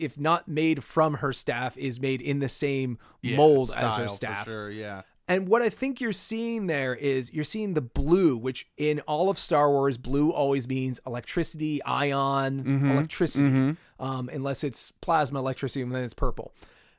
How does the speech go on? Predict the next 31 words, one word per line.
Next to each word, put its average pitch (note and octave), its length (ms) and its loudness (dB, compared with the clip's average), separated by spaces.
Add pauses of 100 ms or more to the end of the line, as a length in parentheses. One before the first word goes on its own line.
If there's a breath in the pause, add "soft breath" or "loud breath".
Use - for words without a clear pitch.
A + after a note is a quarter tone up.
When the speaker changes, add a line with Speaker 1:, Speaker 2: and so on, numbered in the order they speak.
(120)
Speaker 1:
But F#3 100 2
you G3 100 0
see A#3+ 160 0
the A#3 120 4
blue A#3+ 400 2
underneath E3+ 340 2
there. C#3+ 140 2
And C#3 100 -6
I E3+ 80 -4
think C#4 220 -8
what F4 120 2
you're A3 120 0
seeing B3 260 -2
is C#3+ 180 -4
you're F3+ 180 -4
seeing C#4 300 -4
an A#3 100 -4
exposed E3 1040 2 (420)
emitter. D3 460 2 (560)
You F3+ 220 -2
see A#3+ 400 -2
the F3+ 320 -4
energy G#3 380 0
that's F3 180 -2
going F3 260 0
from C#3 180 -4
the C3 60 -6
power G3 440 4
cell C3+ 300 0
inside B2+ 360 -2
Speaker 2:
Mm-hmm. B2 220 2